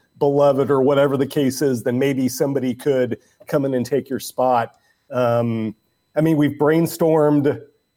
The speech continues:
those, you know, some really crazy ideas and some not so crazy ideas, but at the end of the conversation, it always feels like we really need to be careful with any of these ideas because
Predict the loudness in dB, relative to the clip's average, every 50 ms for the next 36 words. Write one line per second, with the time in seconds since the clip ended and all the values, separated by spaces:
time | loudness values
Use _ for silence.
0 | _ _ _ _ _ _ _ _ -2 0 0 0 0 -2 -6 -12 -16 -16 -8 -2
1 | 0 2 2 2 2 0 0 0 2 4 4 2 2 0 0 2 2 2 2 2
2 | 2 2 2 2 2 2 2 0 0 -4 -4 -4 -4 -2 0 2 2 0 0 -2
3 | -6 -4 -4 -4 -2 -2 0 0 0 0 0 -2 -2 -4 -4 -2 0 0 0 0
4 | 0 -4 _ _ _ _ _ -6 -6 -6 -4 -4 -2 -2 -2 -2 -4 -8 -14 _
5 | _ _ _ 0 0 2 2 0 0 0 -2 0 2 2 2 2 2 0 0 0
6 | 0 2 2 0 0 -2 0 2 2 4 4 4 2 0 -2 -4 -4 -2 0 0
7 | 0 0 0 0 2 4 4 2 0 -2 -6 _ _ _ _ _ _ _ _ _
8 | _ _ _ _ _ _ _ _ _ _ -20 -20 -20 _ _ -14 -8 -4 -2 0
9 | 0 0 -2 -4 -10 _ _ _ -2 0 2 4 4 4 4 4 2 0 0 0
10 | 0 0 -2 -2 -2 0 2 2 2 2 0 2 2 2 2 2 2 2 2 2
11 | 2 0 0 0 2 2 2 0 0 0 -2 -2 -2 -2 -4 -8 -10 -4 -2 0
12 | 0 0 0 -2 -6 -8 -10 -12 -14 -16 -18